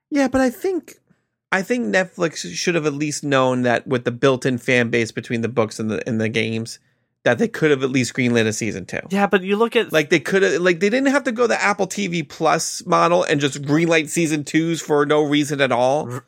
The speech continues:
Speaker 2: r-, right.
Speaker 1: For shows that
Speaker 2: Well, they have to for
Speaker 1: are not
Speaker 2: Apple
Speaker 1: that
Speaker 2: T V Plus.
Speaker 1: good.
Speaker 2: I agree, yes.
Speaker 1: But they could have looked at, "Oh, well, we are, we already know we're gonna get a built-in fan base.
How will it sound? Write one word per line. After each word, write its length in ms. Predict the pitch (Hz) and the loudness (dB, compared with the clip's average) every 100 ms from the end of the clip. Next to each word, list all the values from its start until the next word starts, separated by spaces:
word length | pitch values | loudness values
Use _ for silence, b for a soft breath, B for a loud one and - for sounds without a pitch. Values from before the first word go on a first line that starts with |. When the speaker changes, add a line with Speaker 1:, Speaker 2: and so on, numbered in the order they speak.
| 143 | -10
Speaker 2:
r-, 60 | - | 0
right. 300 | 135 82 - _ _ _ _ _ - 175 | 0 0 -8 _ _ _ _ _ -14 0
Speaker 1:
For 140 | 160 | 0
shows 300 | 143 165 160 | 2 0 2
that 200 | 147 139 | 2 -2
Speaker 2:
Well, 140 | 117 120 | -2 -4
they 100 | 113 | -2
have 200 | 110 - | -2 -2
to 180 | 90 80 | -8 -4
for 100 | - | -2
Speaker 1:
are 120 | 180 | 0
not 200 | 170 160 | 0 0
Speaker 2:
Apple 60 | 165 | 0
Speaker 1:
that 40 | |
Speaker 2:
T 100 | 147 | 2
V 100 | 160 | 0
Plus. 160 | 202 - | -2 -4
Speaker 1:
good. 80 | 131 | 0
Speaker 2:
I 100 | 131 | 0
agree, 280 | 135 95 95 | -2 -6 -6
yes. 380 | 85 - - _ _ _ _ _ - | -8 -10 -16 _ _ _ _ _ 0
Speaker 1:
But 360 | 180 156 - _ _ _ _ _ - | 2 2 -2 _ _ _ _ _ -10
they 240 | 156 220 | 0 0
could 220 | - 254 247 | 2 0 2
have 160 | 196 | 0
looked 260 | 185 180 190 | 0 0 2
at, 160 | 147 - | 0 2
"Oh, 180 | 170 151 | 0 2
well, 340 | 147 135 - _ _ | 2 0 -4 _ _
we 280 | 156 165 220 | -4 0 2
are, 240 | 214 190 | 2 2
we 160 | 180 233 | 2 2
already 280 | 254 240 208 | 2 2 0
know 300 | 180 185 180 | 0 2 4
we're 120 | 175 | 4
gonna 160 | 160 156 | 2 2
get 220 | 147 139 | 2 0
a 20 | |
built-in 440 | 127 143 135 131 | 2 2 2 -6
fan 260 | 120 123 110 | -2 -2 0
base. 400 | 113 104 127 | -4 -6 -10